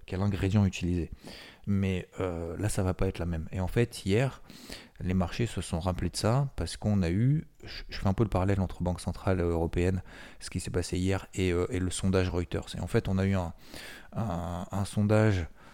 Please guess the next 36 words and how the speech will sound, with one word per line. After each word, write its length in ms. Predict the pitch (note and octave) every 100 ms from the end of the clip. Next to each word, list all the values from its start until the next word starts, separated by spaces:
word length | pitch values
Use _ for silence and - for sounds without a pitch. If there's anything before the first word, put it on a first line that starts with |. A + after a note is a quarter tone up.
| -
euh, 120 | F#2+
Reuters, 720 | E2 F#2+ - A2 B2+ - - -
donc, 200 | F2 F2+
qui 80 | E2+
a 20 |
été 180 | F2 F#2
réalisé 540 | F#2 F#2 F2 F#2 G2
pendant 260 | - F2+ E2
trois 220 | - F2+
jours, 340 | F2+ B2+ - - - - -
sur, 380 | - - - D#2
euh, 40 |
quatre-vingt-cinq 720 | D#2+ F2+ - F#2+ F#2+ F#2+ F#2 -
économistes, 800 | A2 - A2+ G#2+ G2+ D3 D#3 -
voilà. 300 | - D2+ F#2+ -
Bon, 200 | - - -
je, 160 | -
je 80 | -
sais 80 | -
pas 120 | E2+
qui 180 | - -
c'est, 300 | - - F#2+
je 120 | F2
sais 180 | D#2 -
pas 520 | - E2+ E2 D#2+ D2+ D#2+
d'où 240 | F#2 G2
ils 60 | G2
les 60 | F2+
sélectionnent, 520 | - E2 - F#2+ F2+
machin, 240 | E2+ F#2+
et 20 |
cetera, 240 | E2+ F#2+ F2
mais 120 | E2
peu 120 | -
importe, 380 | E2 G2+ A#2 - -
euh, 120 | -